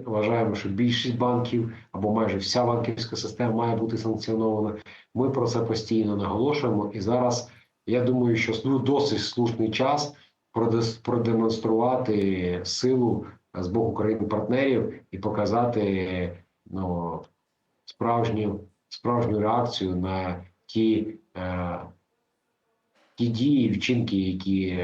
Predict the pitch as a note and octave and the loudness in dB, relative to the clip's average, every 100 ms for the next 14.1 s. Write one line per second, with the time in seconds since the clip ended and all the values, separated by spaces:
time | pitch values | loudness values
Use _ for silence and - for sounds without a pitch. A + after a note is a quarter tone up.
0 | F2 F2 - G#2+ G#2+ G#2+ G#2 F#2+ F#2+ F#2+ | -4 -8 -6 -2 0 0 0 0 -2 -4
1 | F#2 F#2 F2 E2+ G2 G#2 G2 F#2 F2+ G2 | -4 -6 -6 -4 -2 0 0 0 -2 -4
2 | - - _ _ _ _ _ _ _ _ | -10 -18 _ _ _ _ _ _ _ _
3 | _ _ _ - A2 A2 G#2 G2 F#2+ F2+ | _ _ _ -6 -2 0 0 0 -2 -6
4 | G#2 G#2+ - A#2+ A2+ F#2 F2+ F2+ - F#2+ | -8 -6 0 2 2 0 -4 -8 -8 -8
5 | - G2 G2 G2+ F#2+ F2+ F#2 F2+ E2+ E2 | -4 -4 -2 -2 0 -2 -4 -4 -6 -10
6 | E2 F#2 A2+ A2+ A2+ - - A#2+ A#2+ B2+ | -6 0 0 0 -4 -16 -4 -2 0 2
7 | B2+ A2+ C3 D#3+ B2 G#2+ A2 G#2 G2+ A#2 | 2 4 4 4 2 2 2 2 0 2
8 | A#2 G#2 G2 F#2+ - B2 - A#2 A#2+ - | 2 0 -2 -6 -4 -2 -2 0 0 0
9 | - _ _ A#2 A2 G#2+ B2 - - - | -8 _ _ -6 -2 0 0 0 -2 -10
10 | - - _ G#2+ G2 G#2+ A2 G#2 G2+ F#2+ | -20 -20 _ -2 0 2 2 2 0 -2
11 | G2 G2+ G2 F#2 - F2 F2 _ _ _ | -2 -2 -4 -8 -6 -8 -8 _ _ _
12 | _ - E2+ F2 D#2+ D#2+ _ _ - G2 | _ -12 -8 -6 -8 -12 _ _ -6 -4
13 | A2+ - - G#2+ G2+ B2 - - G2+ F#2 | -4 -4 -4 -2 0 0 0 0 0 -2